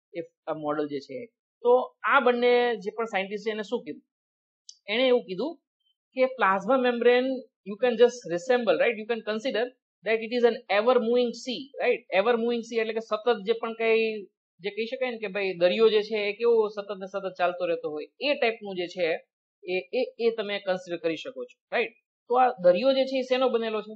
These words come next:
તો કે ભાઈ લિપિડનો બનેલો છે, ફોસ્ફોલિપિડનો બનેલો છે, જે અર્ધ તરલતા બતાવે છે, સેમી ફ્લુઇડિટી બતાવે છે. અને આવા અર્ધ તરલ જે પણ કાંઈ ફોસ્ફોલિપિડનું સ્તર છે એની અંદર protein આવેલા છે, right? તો તમે consider કરી શકો આને આઇસબર્ગની જેવું, right? બરફના ટુકડા, બરફની શિલાઓ હોય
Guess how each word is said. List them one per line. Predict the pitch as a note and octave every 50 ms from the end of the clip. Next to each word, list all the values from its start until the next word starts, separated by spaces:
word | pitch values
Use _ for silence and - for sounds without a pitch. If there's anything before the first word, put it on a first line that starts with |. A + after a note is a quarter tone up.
| G#3+ _ _
તો | -
કે | E3+ F#3
ભાઈ | F3 F#3 G3+ F#3+
લિપિડનો | F3+ D#3 D#3 F3+ F#3+ G3 A#3 A3+ F3+ E3+ D#3+ C#3
બનેલો | C3+ C3 C3 B2 - _
છે, | _ _ _ _ _
ફોસ્ફોલિપિડનો | - G3+ G#3+ G#3 - A#3+ G#3 F#3+ F#3 F3+ F3 D#3 D3 C3+
બનેલો | C3 B2 - -
છે, | _ _ _ _ -
જે | D#3+ A3+ A#3
અર્ધ | A3+ - F3+ G3 G#3+ G3 G#3
તરલતા | B3 A#3+ A3+ G#3 G3+ G3 F#3+ - F3
બતાવે | D#3+ D#3 - D#3+ D#3 D3+
છે, | D3+ -
સેમી | A3 _ _ G3+ G#3 A#3 A#3
ફ્લુઇડિટી | A3+ A#3 F#3+ F3 E3 D3+ D3 C#3+ C3+
બતાવે | C3 C3 - A#2+ A2 G#2
છે. | _ _ _ _ _ _ _ _ _ _ _ _
અને | - G#3+ A#3+ C4 C4 - _
આવા | F#3+ G3+ A3 B3+ C#4
અર્ધ | C4+ C4+ - - G#3+ A3+ G#3 A3+
તરલ | B3 B3 A#3 A3 A3 A3+ A3
જે | F3+ F3+
પણ | F#3 - G#3 G3+
કાંઈ | G3+ G#3+ G#3+ G#3
ફોસ્ફોલિપિડનું | G3+ - - F3 E3+ - - G#3+ G3+ G3 F#3+ G3 F#3+ F#3 G3 G3 F#3
સ્તર | - - G#3 A3 G3+
છે | F#3 - F#3 F#3+ G#3 - _ _ _ _ _ _ _
એની | F#3 G#3+ A#3+ C4 B3+
અંદર | A3+ G#3+ A3 A3 A#3 A#3+ B3
protein | B3 B3 - B3 B3+ C4 B3+ C4 B3 G#3+
આવેલા | F#3+ E3 D3+ D3+ C3+ B2 A2+
છે, | A2 - _ _ _ _ -
right? | G#3 B3 A3+
તો | - _ - G3 G3+
તમે | G3+ G3+ G3 G3+ G3 G3
consider | F#3+ G3+ G3 G3+ A3 G#3
કરી | G#3 A3 A3
શકો | G#3+ G#3+ G3 G3
આને | G3 F3 F#3 F#3+ F3+
આઇસબર્ગની | - F3 F#3+ G3+ F#3+ F3+ F#3 G3+ F#3+ F#3 F3+ E3
જેવું, | E3 D#3+ D#3 F3
right? | A#3 A#3 F#3
બરફના | D#3+ E3 F3+ F#3 F#3 F#3 F3+
ટુકડા, | - F#3+ F#3+ G3+ F#3 E3+
બરફની | D#3+ E3+ F#3 F#3+ G3 F#3
શિલાઓ | E3 - - F#3 G3 G3 G3+ G3+
હોય | G3+ B3 B3 -